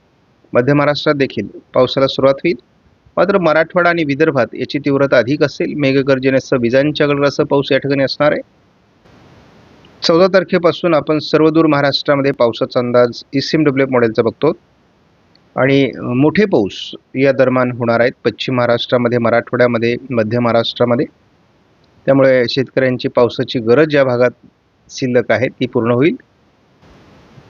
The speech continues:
पंधरा तारखेला याची तीव्रता थोडी दक्षिण कोकण, पश्चिम महाराष्ट्र,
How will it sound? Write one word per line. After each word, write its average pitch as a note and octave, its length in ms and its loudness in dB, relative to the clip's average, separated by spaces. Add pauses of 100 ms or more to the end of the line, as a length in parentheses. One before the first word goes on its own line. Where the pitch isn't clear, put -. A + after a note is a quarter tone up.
(240)
पंधरा F3 280 2
तारखेला G#3+ 360 0
याची F3+ 180 -2
तीव्रता D#3 460 2
थोडी C#3 240 -2
दक्षिण C#3 380 -2
कोकण, C#3 420 0
पश्चिम C3+ 400 -4
महाराष्ट्र, B2 640 2